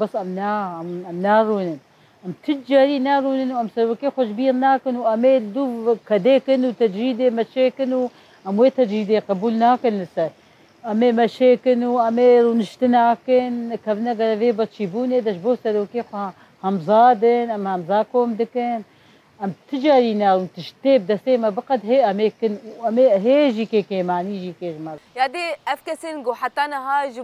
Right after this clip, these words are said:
Speaker 2: بۆ، ئێ، ئازادیە رێبەر عەبدەڵە ئۆجەلان و ونڤا چالاکیên بنرخ دکن، ون، ئێ، ئێ، کار و خەبات دکن، ون، ئێ، کۆنفەرانسال دار دخن. یعنی ئەف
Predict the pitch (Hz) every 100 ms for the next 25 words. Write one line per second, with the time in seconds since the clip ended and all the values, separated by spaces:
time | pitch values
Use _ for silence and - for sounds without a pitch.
0 | 214 277 294 277 - 202 220 - 214 214
1 | 220 214 254 254 220 214 202 233 254 240
2 | 240 254 254 247 247 247 240 214 180 185
3 | 196 214 - 233 226 226 254 240 233 226
4 | 240 233 226 220 240 254 247 247 240 _
5 | _ _ _ 220 220 233 233 226 - 208
6 | 208 202 165 190 190 185 - 220 240 240
7 | 240 208 240 247 208 240 254 240 240 233
8 | 180 180 190 165 120 165 160 156 180 180
9 | 202 190 180 196 240 254 240 233 233 220
10 | 226 - 240 240 - _ _ _ - 214
11 | 214 240